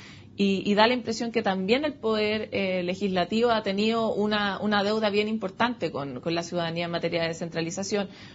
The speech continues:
¿Cómo, cómo están ustedes planificando sus acuerdos políticos y sus cercanías con los partidos para que este, para que este apoyo efectivamente se, se concrete?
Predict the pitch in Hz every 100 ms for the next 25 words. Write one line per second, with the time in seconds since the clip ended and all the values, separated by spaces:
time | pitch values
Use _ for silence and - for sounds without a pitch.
0 | - - 233 247 262 269 240 - 240 247
1 | 294 - 240 226 220 240 247 233 220 208
2 | 185 214 226 226 233 190 220 254 240 240
3 | 214 208 208 196 202 190 185 208 196 185
4 | 202 220 220 214 214 196 - 208 226 220
5 | 202 196 214 208 214 - 190 185 202 214
6 | 196 214 220 185 202 202 208 214 208 175
7 | - 165 160 143 165 160